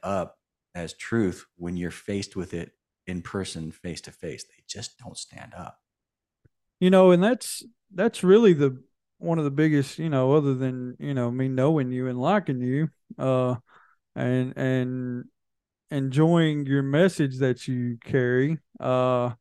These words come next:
Speaker 2: other than that, the main reason I wanted you to be on here was to kinda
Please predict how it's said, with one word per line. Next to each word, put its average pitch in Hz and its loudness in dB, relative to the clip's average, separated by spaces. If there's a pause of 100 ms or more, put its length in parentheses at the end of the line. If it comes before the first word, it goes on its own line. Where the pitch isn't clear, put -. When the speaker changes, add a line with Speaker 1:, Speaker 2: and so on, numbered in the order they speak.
(680)
Speaker 2:
other 208 6
than 147 0
that, 165 2
the 139 -2
main 226 2
reason 131 2
I 143 0
wanted 139 0
you 139 2
to 127 0
be 131 2
on 131 -2
here 131 -2
was 143 2
to 147 2
kinda 143 2